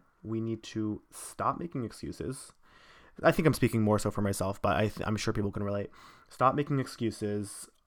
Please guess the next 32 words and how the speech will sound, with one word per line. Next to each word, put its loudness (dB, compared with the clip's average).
There -6
shouldn't 0
be 0
a -4
specific -6
schedule -2
for -4
your -2
lifestyle -2
with 6
respect 6
to 2
diet 0
and -8
that -8
kind -10
of -10
stuff. -6
Like, -8
you -2
should -6
constantly 0
be -4
striving 0
to -14
be -2
the 0
best -4
version 4
of 4
yourself. 2
Um, 4